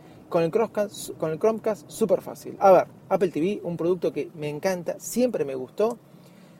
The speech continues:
pero la verdad que el Chromecast me está dando unos resultados impresionantes. Cada vez que la siento a Nina en la cocina para desayunar o algo, le mando desde el iPhone, de donde sea,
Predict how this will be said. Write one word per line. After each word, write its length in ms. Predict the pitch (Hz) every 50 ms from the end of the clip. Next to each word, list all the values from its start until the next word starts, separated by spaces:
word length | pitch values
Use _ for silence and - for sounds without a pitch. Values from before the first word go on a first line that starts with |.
| - -
pero 120 | 151 147
la 80 | 156 170
verdad 180 | 202 233 233
que 140 | - - 160
el 120 | 147 -
Chromecast 520 | - - 233 247 254 208 - 139 - - 151
me 60 | 147
está 160 | - - 240
dando 180 | 233 214 175 165
unos 100 | 151 -
resultados 480 | 117 135 139 127 180 180 180 170 - - -
impresionantes. 680 | 240 240 226 190 220 - - 151 135 127 120 - 135 -
Cada 140 | - 190 180
vez 80 | 170 -
que 60 | 165
la 40 | 156
siento 280 | - - 170 165 160 147
a 20 |
Nina 180 | 151 165 170 170
en 80 | 156
la 100 | 143 131
cocina 380 | - - 143 - - 165 156 139
para 180 | 131 143 139 147
desayunar 440 | - 143 139 - - 156 175 170
o 120 | 160 156 175
algo, 340 | 190 202 196 202 202 208 - - - - - - - - - - -
le 80 | 170
mando 260 | 190 233 262 262 233
desde 220 | 196 170 143 139 143
el 60 | 143
iPhone, 580 | 151 151 147 139 - - - 131 127 127 127 139
de 80 | 147
donde 300 | 147 156 160 160 156 143
sea, 460 | - - 208 214 214 190 151 127 120